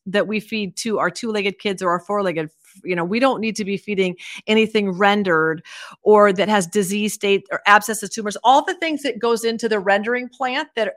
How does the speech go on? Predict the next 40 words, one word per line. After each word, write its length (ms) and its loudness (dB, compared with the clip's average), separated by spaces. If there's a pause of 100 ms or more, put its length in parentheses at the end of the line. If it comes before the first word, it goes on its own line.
(160)
are 160 0
not 260 4
approved 320 -10
for 100 -8
human 300 -10
consumption. 640 -6 (340)
That's 380 6
what 240 0
goes 200 -4
into 200 -4
most 220 -4
pet 260 -2
foods. 300 -12 (360)
I 180 8
believe 400 -2
that 180 -4
pets 240 -4
deserve 400 -4
better 260 0
quality 360 0
food 240 -4
than 140 -2
that. 180 -4
However, 720 4
you 300 -2
are 120 2
correct. 380 -4 (540)
We 160 2
also 380 2
have 180 -2
to 100 -4
recognize 560 -4
that 160 -6
dogs 280 2
and 140 -6
cats 280 -4
have 240 -4
clear 640 -2
minimum 680 0
nutrient 540 -4